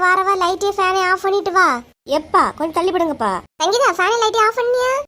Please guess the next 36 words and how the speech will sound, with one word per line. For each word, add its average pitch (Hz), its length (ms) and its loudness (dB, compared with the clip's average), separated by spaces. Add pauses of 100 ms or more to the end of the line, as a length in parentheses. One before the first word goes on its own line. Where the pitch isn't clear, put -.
(140)
நான் 247 300 2
ஒண்ணும் 339 200 2
ஆஃப் 277 140 -2
பண்ணல, 240 300 -2
நான் 226 160 0
இங்க 285 120 0
வந்து 285 160 -4
படுத்தாச்சு. 247 560 -4 (340)
எடி, 359 200 0 (500)
அம்மா 294 160 2 (140)
சொன்னோனே 381 440 2
நான் 339 240 0
தான் 415 140 2
ஓடி 349 160 0
வந்தேன், 269 280 0 (240)
நானே 330 320 0
படுத்தாச்சு, 330 400 -2 (120)
போய் 339 160 2
ஆஃப் 349 120 0
பண்ணிட்டு 349 200 -4
வந்துரு. 233 200 0 (320)
அத்தியலா, 311 400 2 (420)
மயிலே 302 360 0 (160)
மயிலே 311 300 0 (160)
இறகு 320 320 -2
போடுன்னு 294 300 -2
சொன்னா 302 180 -2 (140)
போடாது. 311 400 0 (640)
லைட்டை 285 320 0 (160)
ஃபேனை 311 320 0 (140)
ஆஃப் 330 180 -2
பண்ணுன்னு 330 320 -2
சொன்னோன்னு 320 280 0 (120)
எப்படி 302 380 -2
வந்தாலும் 381 340 0
பாத்தீங்களா? 440 460 0